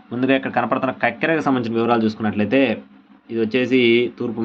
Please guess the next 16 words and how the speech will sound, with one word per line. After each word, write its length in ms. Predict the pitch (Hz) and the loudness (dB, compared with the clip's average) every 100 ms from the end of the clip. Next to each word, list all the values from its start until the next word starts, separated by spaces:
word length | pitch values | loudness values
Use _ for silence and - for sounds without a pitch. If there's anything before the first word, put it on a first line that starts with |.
| 110 | 0
మెట్టవాటానికి 520 | 107 123 117 117 110 | 0 0 0 0 0
సంబంధించిన 260 | 110 107 104 | -2 -2 -2
క-, 180 | 107 110 - | -2 -2 -2
కోడిగా 220 | 113 113 110 | 2 4 4
చెప్తున్నారు, 420 | 107 120 117 151 - | 2 0 2 2 2
కోడి 200 | - 120 117 | 0 2 2
ఎర్ర 100 | 113 110 | 0 -2
కక్కెరగా 280 | 107 110 110 | -2 0 2
చెప్తున్నారు. 420 | 107 107 120 127 175 - - - - - - - | 0 -2 0 2 2 -2 -16 -20 -20 -20 -20 -6
రీసెంట్గా 420 | 123 117 127 127 127 117 120 - _ - _ - | -2 0 2 4 4 4 2 -2 _ -20 _ -14
ఒకసారి 280 | 107 120 123 | -4 0 2
విజేత 240 | 120 120 123 | 4 2 2
అని 100 | 117 | 0
చెప్పి 160 | 113 - | 0 -2
చెప్తున్నారండి. 540 | 117 104 117 117 110 135 175 - - - - - - - - | -6 -4 0 2 4 2 0 -4 -20 -20 -20 -20 -20 -20 -4
అలాగే 280 | 110 120 | 0 2